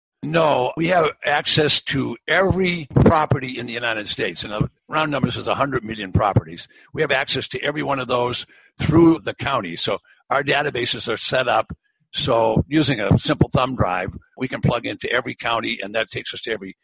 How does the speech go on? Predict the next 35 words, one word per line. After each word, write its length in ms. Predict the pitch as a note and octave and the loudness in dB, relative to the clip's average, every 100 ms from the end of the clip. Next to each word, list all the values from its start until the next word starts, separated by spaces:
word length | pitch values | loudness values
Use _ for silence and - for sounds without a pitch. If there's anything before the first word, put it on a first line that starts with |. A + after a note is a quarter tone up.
| _ _ | _ _
property. 500 | - C#3+ C#3 F#2+ G2 - _ _ - | 0 2 2 -2 -12 -14 _ _ -4
But 200 | A#2+ A2+ | -4 -2
the 260 | B2+ A2+ A2+ | -6 -8 -2
property 380 | - D#3+ E3+ D#3 | 0 2 0 -2
tax 400 | B2 C#3+ D3 - | -4 -2 -2 -4
assessor, 640 | A2+ - D3+ C#3+ - G#2 G#2 - _ _ | -6 -2 0 0 0 -2 -6 -14 _ _
the 80 | C3 | -4
only 200 | E3+ E3 | -2 -2
information 460 | D3+ C#3+ C#3+ C3+ A#2+ | -2 -2 -2 -2 -2
they 80 | |
hold 280 | A2+ B2 C#3 | 0 2 2
on 140 | A#2 G2+ | 0 4
a 20 | |
property 600 | - A#2 A#2 G#2 G2 G#2 | 4 4 0 -2 -2 -6
is 320 | G#2 G#2 - _ _ _ | -6 -6 -10 _ _ _
a 160 | G#2+ G#2 | -2 -2
description 640 | - A#2 - F3 - D3 | -2 -4 0 2 0 -2
of 60 | C#3 | -2
the 80 | B2+ | 2
property 580 | - B2 B2 B2 A#2 G#2+ _ _ | 4 4 2 -2 -6 -8 _ _
and 140 | A#2 B2 | -8 -4
then 160 | C3 | -4
any 300 | B2+ A#2 A2+ | -4 -4 -4
liens 560 | A2 C3 C3+ B2+ B2 - | -4 -2 -2 -2 -4 -2
or 200 | A2 G#2+ | 0 0
encumbrances 580 | G2+ - A#2+ F#2 - G#2+ | -2 -2 -2 -4 -6 -10
on 120 | F2+ | -12
the 80 | D#2+ | -2
property. 340 | - F2 F#2 - _ - | -2 -2 -14 -16 _ -10
They 100 | C#3 | -4
don't 200 | C3+ C3 | -2 0
put 160 | B2 A#2+ | 0 0
any 240 | G#2 G#2 G2 | -2 -2 -2
financial 400 | A2 G2+ G2 F#2 | -2 -6 -8 -8
data. 300 | E2 D2+ - | -12 -18 -10